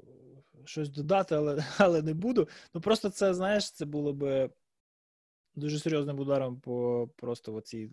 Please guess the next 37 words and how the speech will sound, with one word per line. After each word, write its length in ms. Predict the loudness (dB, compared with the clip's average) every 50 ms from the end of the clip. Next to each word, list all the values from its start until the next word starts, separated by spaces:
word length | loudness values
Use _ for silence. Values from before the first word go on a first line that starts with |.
| -16 -16 -14
локальній 680 | -10 -8 -8 -6 -4 -2 -2 -2 -2 -4 -6 -6 -6 -6
репутації, 640 | -6 -6 -8 -6 -4 -4 -4 -4 -6 -10 -14 -12
так? 260 | -8 -6 -6 -6 -6 -8
Зібралися 720 | -10 -6 -4 -2 -2 -2 -4 -6 -8 -10 -12 -12 -12 -14 _ _ _ _ _ _ _ _
чоловіки, 580 | -14 -12 -10 -10 -10 -10 -12 -12 -8 -6 -6 -6
і 120 | -6 -8
тут 180 | -10 -12 -16 -16
хтось 320 | -16 -10 -8 -6 -6 -6
щось 340 | -8 -10 -8 -6 -6 -6 -8
пред'являє 680 | _ -12 -12 -10 -6 -6 -6 -4 -4 -4 -4 -4 -6
жінці, 460 | -6 -6 -6 -6 -6 -6 -8 -10 -12 -12
ну, 100 | -12 -12
це 280 | -10 -8 -6 -6 -6 -8 -12 _ _ _ _ _
так 200 | -4 -4 -2 -2
не 100 | -6 -8
прийнято, 440 | -4 -4 -4 -4 -4 -6 -10 -12 -14 -18
коротше. 340 | -16 -18 -18 -18 -20 -20 -20 _ _ _ _
Це, 180 | _ -10 -10
знову 180 | -6 -4 -4 -6
ж 100 | -6 -6
таки, 200 | -10 -10 -10 -10
питання 440 | -10 -10 -6 -6 -6 -4 -4 -6 -6
ієрархії, 640 | -4 -4 -4 -4 -4 -6 -8 -8 -8 -8 -8 -8 -12 -20 -20 -20 -20 -20 _ _ _ _ _ -16
і 480 | -10 -6 -4 -4 -2 -2 -2 -2 -4 -4
він 140 | -6 -6 -6
просто 260 | -6 -6 -4 -4 -6
таким 240 | -6 -6 -10 -10 -8
чином 300 | -8 -8 -6 -6 -8 -8
в-, 240 | -8 -10 -12 -12
з 60 | -12 -10
стаї 460 | -10 -6 0 2 4 4 4 2 0
вибивається, 840 | -2 -4 -4 -4 -2 0 0 2 2 2 2 0 -2 -6 -10 -12
і 60 | -12
до 100 | -10 -10
нього 320 | -10 -10 -8 -8 -8 -8 -8
зразу 420 | -6 -6 -6 -6 -6 -6 -8 -10 _ _ _ _ -16
негатив. 560 | -12 -8 -6 -4 -4 -4 -2 -2 -4 -4 -6